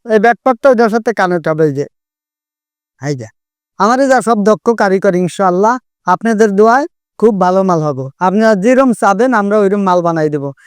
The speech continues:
যে কোনো ধরনের ব্যাগ আপনারা বলবেন, আমরা সুন্দর করে বানাই দেবো। আমাদের কারখানা আলহামদুলিল্লাহ আপনাদের দোয়ায় সর্বনিম্ন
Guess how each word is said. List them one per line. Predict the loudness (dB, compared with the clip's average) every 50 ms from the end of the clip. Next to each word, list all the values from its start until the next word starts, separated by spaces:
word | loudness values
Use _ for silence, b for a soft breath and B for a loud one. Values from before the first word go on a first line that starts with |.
| b b b b b
যে | -2 0 2 0 0 -2 _ -4
কোনো | -2 0 2 2
ধরনের | 2 2 0 0 0 0 0 0
ব্যাগ | 0 0 -2 -2 -2 -4
আপনারা | -4 -2 -2 0 0 0 0
বলবেন, | 2 0 0 0 2 0 0 0 0
আমরা | 0 0 0 0 0
সুন্দর | 0 -2 -2 0 2 4 4 2 2
করে | 2 0 0 0 2
বানাই | 0 0 0 -2 -2
দেবো। | -2 -4 -6 -8 -10 -12 B B B B B B B
আমাদের | -2 0 0 2 2 0 0
কারখানা | 0 0 -2 -2 0 -2 0 0 2
আলহামদুলিল্লাহ | 2 0 0 -2 -4 -4 -2 -2 0 0 0
আপনাদের | 0 0 0 2 2 2
দোয়ায় | 2 2 2 0 0
সর্বনিম্ন | 0 0 -2 0 0 0 0 2 2 2 2 2 2